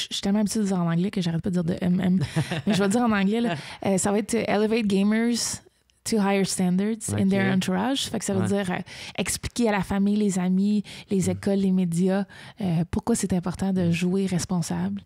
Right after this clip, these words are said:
Speaker 2: Ouais.
Speaker 1: euh, d'avoir du jeu vidéo responsable, un peu comme on parlait au début.
Speaker 2: Ouais.
Speaker 1: Euh, créer des mini-incubateurs pour tout le monde dans la communauté, pas juste les femmes, mais peut-être potentiellement, euh, justement les plus jeunes, ou, tu sais, bon.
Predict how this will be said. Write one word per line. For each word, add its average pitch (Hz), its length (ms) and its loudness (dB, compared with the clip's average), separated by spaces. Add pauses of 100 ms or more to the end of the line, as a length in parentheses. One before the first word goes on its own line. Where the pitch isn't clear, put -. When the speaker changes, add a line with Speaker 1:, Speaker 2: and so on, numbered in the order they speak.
(120)
Speaker 2:
Ouais. 107 100 -2 (280)
Speaker 1:
euh, 180 180 0
d'avoir 185 320 0
du 202 80 2
jeu 196 120 0
vidéo 185 200 0
responsable, 185 480 0
un 196 40 0
peu 240 100 -2
comme 202 160 2
on 180 100 2
parlait 170 260 -2
au 180 40 0
début. 175 260 -2 (160)
Speaker 2:
Ouais. 110 240 -2 (240)
Speaker 1:
Euh, 180 640 0
créer 214 380 0
des 196 160 4 (180)
mini-incubateurs 208 880 2
pour 190 160 -6
tout - 160 -4
le 196 60 0
monde 202 220 2
dans 190 120 0
la 185 100 0
communauté, 185 520 0 (100)
pas 214 120 2
juste 196 200 -2
les 196 120 0
femmes, 196 360 -2
mais 185 140 0
peut-être 185 340 -4
potentiellement, 185 800 -2 (440)
euh, 175 120 0
justement 175 500 0
les 175 140 0
plus 202 220 -2
jeunes, 190 580 2
ou, 175 120 0
tu 175 120 -6
sais, 190 80 -2
bon. 175 100 -4